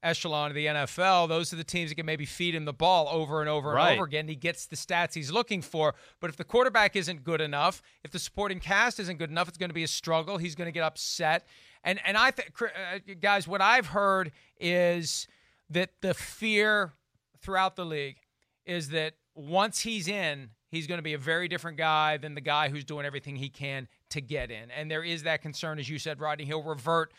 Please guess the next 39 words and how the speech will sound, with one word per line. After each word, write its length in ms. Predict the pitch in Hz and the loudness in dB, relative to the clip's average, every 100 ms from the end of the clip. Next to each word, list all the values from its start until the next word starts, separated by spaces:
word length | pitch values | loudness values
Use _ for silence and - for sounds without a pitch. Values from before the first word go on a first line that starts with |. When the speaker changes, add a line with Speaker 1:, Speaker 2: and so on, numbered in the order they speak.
| _ _ - | _ _ -8
Speaker 1:
to 100 | 180 | -4
the 120 | 170 | -4
things 500 | - 202 175 170 - _ _ | -2 -2 -2 -6 -12 _ _
that 140 | 170 175 | -8 -6
we've 180 | 170 | -6
seen 540 | 135 - 202 190 170 170 | -4 0 2 2 2 0
and 160 | 160 | -2
heard 320 | 131 160 160 160 | 0 0 2 0
over 120 | 156 | 0
the 60 | |
last 240 | 156 147 - | 0 0 0
eighteen 340 | 151 - 151 | -8 -8 -2
months. 240 | 202 196 - _ - | 2 2 0 _ -4
And 100 | 165 | 0
I 80 | 226 | 2
keep 160 | 277 | 0
going 200 | 233 240 | -2 4
back 180 | 214 208 | 6 6
to 80 | 190 | 4
Mike 200 | 180 - | 0 2
Tomlin. 420 | 180 165 147 139 | 0 2 0 -4
We're 100 | 165 | -4
gonna 160 | 196 202 | -4 -4
talk 340 | - 180 175 | 2 4 4
later 320 | 175 175 170 | 0 0 0
about 360 | 147 147 147 143 | 0 4 4 4
our 120 | 151 | 0
draft 360 | 143 160 160 - | 2 4 4 2
from 120 | 147 | -4
yesterday, 380 | 156 - 151 147 | -4 -2 -4 -6
the 80 | |
most 220 | 143 151 - | -4 -4 -4
disrespected 580 | 156 143 - 151 143 | -6 -8 -4 -4 -4
figures 380 | 127 160 151 131 | -6 -4 -4 -4
in 60 | 143 | -4
the 100 | 143 | -4
N 100 | 143 | -4
F 160 | 127 | -2
L. 240 | 170 147 | 2 2